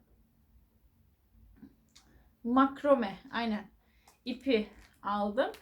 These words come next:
Böyle aklımda çok güzel yaprak desenleri var. Yapabilirsem, aynen yapabilirsem inşallah yapacağım. Ee, kaç tane? On tane falan da şöyle anahtarlık yuvarlağından aldım.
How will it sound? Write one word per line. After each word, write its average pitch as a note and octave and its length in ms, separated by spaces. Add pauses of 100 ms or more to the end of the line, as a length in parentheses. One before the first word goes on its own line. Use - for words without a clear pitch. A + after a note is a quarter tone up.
(320)
Böyle E4 120
aklımda F#4 460
çok F#4 180
güzel F4 240
yaprak E4+ 360
desenleri D#4+ 580
var. D#4 140
Yapabilirsem, D4 920 (1400)
aynen G#3+ 260
yapabilirsem C#4+ 1000
inşallah C4 600 (760)
yapacağım. B3+ 640 (920)
Ee, A#3+ 300
kaç D#4+ 240
tane? A#3+ 200
On D#4 280
tane B3+ 340
falan B3 480
da F4 160 (240)
şöyle B3+ 460 (500)
anahtarlık A#3+ 760 (840)
yuvarlağından A#3 840
aldım. D4+ 680